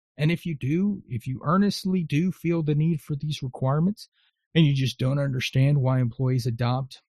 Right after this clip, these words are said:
understand that this negotiation, this, this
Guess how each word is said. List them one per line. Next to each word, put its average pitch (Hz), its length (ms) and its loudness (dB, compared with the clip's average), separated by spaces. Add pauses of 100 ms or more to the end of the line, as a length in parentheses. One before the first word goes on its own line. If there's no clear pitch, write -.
(240)
understand 139 760 2 (200)
that 107 160 -4 (360)
this 110 300 -4 (440)
negotiation, 120 1080 0
this, 107 360 -10
this 107 380 -8